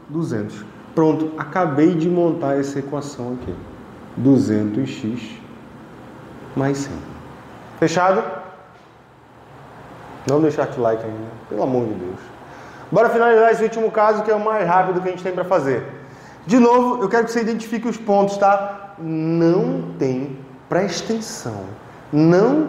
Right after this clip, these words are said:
tem ponto dois e dez aqui. O ponto dois e dez ele não existe, o ponto dois e dez ele tá bem aqui. Pelo amor do bom Cristo. Esse ponto dois e dez nem passa pela nossa reta. Fechado?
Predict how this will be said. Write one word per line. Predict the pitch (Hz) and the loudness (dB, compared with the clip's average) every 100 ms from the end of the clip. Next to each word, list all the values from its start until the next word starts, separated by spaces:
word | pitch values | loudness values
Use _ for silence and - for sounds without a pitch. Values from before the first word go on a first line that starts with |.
| - | 0
tem | 160 151 190 - - | 2 2 -2 -6 0
ponto | 160 151 156 196 | 2 2 0 -2
dois | 190 131 131 131 135 | -2 2 4 4 2
e | 196 | 0
dez | 165 123 120 180 | 2 2 2 -2
aqui. | 202 254 180 - - - - - - | 0 0 0 -4 -14 -18 -20 -20 -10
O | |
ponto | 151 180 196 190 | 0 2 4 2
dois | 135 160 226 185 | 4 4 4 2
e | |
dez | 151 156 185 | 2 4 2
ele | 170 | 0
não | 147 151 | 0 2
existe, | 233 226 175 160 | 2 0 -2 -4
o | |
ponto | - 160 151 | 0 0 0
dois | 123 151 185 | 4 4 6
e | 151 | 2
dez | 139 147 | 2 2
ele | 151 | 0
tá | 127 | 0
bem | 113 165 | 0 -2
aqui. | 262 - 147 - - - - - - | -2 -2 -4 -6 -14 -18 -20 -20 0
Pelo | 139 151 | 4 4
amor | 135 127 170 226 | 4 6 6 4
do | 220 | 2
bom | 165 165 240 | 2 2 2
Cristo. | 185 135 - - - - - - | 0 -2 -4 -12 -18 -20 -20 0
Esse | 185 254 - 240 | 4 4 4 0
ponto | - 175 170 151 | 4 4 4 2
dois | 127 185 165 | 0 0 0
e | |
dez | 143 180 165 | 2 0 2
nem | 185 277 | 0 0
passa | - - 180 196 - 156 | -2 0 0 0 -2 -2
pela | 143 123 | 0 0
nossa | 117 104 101 | 0 -4 -8
reta. | 92 87 - - - - - - | -10 -12 -16 -18 -20 -20 -20 -10
Fechado? | - - 123 107 170 | -8 -2 0 2 0